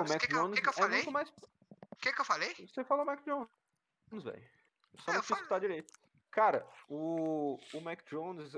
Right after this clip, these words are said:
Speaker 2: é um Q B mais pronto que em Alabama, né? O, o Trey Lance é porque ele,
Speaker 1: É
Speaker 2: ele
Speaker 1: de
Speaker 2: é
Speaker 1: North Dakota,
Speaker 2: móvel.
Speaker 1: né?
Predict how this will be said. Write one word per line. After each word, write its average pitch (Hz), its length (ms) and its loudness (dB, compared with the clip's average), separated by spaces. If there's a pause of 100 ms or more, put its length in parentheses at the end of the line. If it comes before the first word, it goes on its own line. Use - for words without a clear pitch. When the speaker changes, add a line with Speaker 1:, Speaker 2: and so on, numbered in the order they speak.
Speaker 2:
é 160 120 2
um 233 60 0
Q 262 100 -4
B 190 100 0
mais 147 200 -2
pronto - 280 -8
que - 640 -12
em 202 120 0
Alabama, 143 520 4
né? 110 160 -10 (520)
O, 127 800 0 (1200)
o 156 80 -6
Trey 180 260 -2
Lance 151 580 -4 (280)
é 143 80 0
porque - 260 -2
ele, 190 120 2
Speaker 1:
É - 20 6
Speaker 2:
ele 190 80 4
Speaker 1:
de 214 60 4
Speaker 2:
é 208 40 2
Speaker 1:
North 196 340 2
Dakota, 180 460 0
Speaker 2:
móvel. 156 160 -2
Speaker 1:
né? 175 140 -2